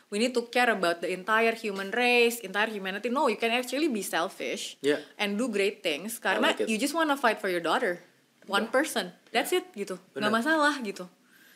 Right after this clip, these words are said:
Speaker 1: Gitu sih kalau aku.
Speaker 2: Hmm.
Speaker 1: <laughs>
Speaker 2: Tapi I think itu yang kadang-kadang kita miss ya. Karena kadang-kadang
Speaker 1: Hmm.
Speaker 2: merasa failing itu buat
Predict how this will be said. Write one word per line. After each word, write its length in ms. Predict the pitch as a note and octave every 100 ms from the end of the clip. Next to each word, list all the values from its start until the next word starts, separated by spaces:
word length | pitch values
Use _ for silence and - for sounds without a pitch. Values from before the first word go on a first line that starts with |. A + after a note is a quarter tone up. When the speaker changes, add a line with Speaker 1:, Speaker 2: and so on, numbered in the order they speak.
| _
Speaker 1:
Gitu 160 | A3 A3+
sih 300 | B3+ B3 B3
kalau 320 | A3+ G#3+ G#3
aku. 80 | -
Speaker 2:
Hmm. 320 | A#3+ C#4 A#3 F4 D4+ D#4
Speaker 1:
<laughs> 300 | - D4 -
Speaker 2:
Tapi 120 | G#3
I 120 | G3+
think 320 | F#3+ B3+ A#3+ -
itu 240 | E3+ F3+ B3+
yang 160 | G3+
kadang-kadang 400 | F3 D#3 C#3+ F3
kita 240 | G3 F3+ F#3+
miss 320 | E3 E3 -
ya. 80 | F2+ - _ - -
Karena 160 | - E3+
kadang-kadang 320 | F#3+ E3+ F3
Speaker 1:
Hmm. 100 | F3+
Speaker 2:
merasa 240 | C#3 C#3 E3
failing 380 | - C#3 D#3
itu 160 | E3 D#3
buat 240 | B2+ A2+